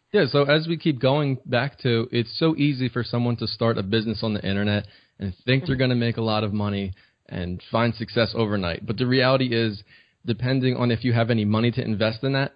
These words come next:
Speaker 1: it's actually gonna happen longer than it will sooner. There's three hundred million blogs in the world today. That means you gotta compete with all them. So what it comes down to is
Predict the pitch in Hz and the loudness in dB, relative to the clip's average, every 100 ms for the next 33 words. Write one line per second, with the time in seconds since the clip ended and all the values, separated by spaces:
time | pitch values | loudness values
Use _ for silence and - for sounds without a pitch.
0 | _ 113 - 123 120 131 127 123 113 113 | _ -6 0 -2 0 -2 0 0 0 0
1 | 117 110 101 92 _ _ _ 147 _ 113 | 0 0 -2 -6 _ _ _ -20 _ 0
2 | 131 147 120 113 104 - 113 110 107 98 | 4 4 2 -2 -4 -4 -4 -2 -2 -2
3 | - 110 90 92 95 104 - - 143 139 | -2 -4 -2 -4 -4 -6 -4 0 2 2
4 | 127 123 120 107 101 95 101 101 90 90 | 0 0 2 2 2 2 2 -2 0 -2
5 | 85 - 92 104 117 113 113 110 107 101 | -4 -6 -2 0 0 0 2 2 2 -2
6 | 113 101 - - 90 - - - _ _ | -2 -4 -4 -2 -2 -2 -10 -16 _ _
7 | _ - 123 151 165 185 156 135 123 120 | _ -2 2 2 2 0 2 2 0 2
8 | 127 104 104 | 0 -2 -4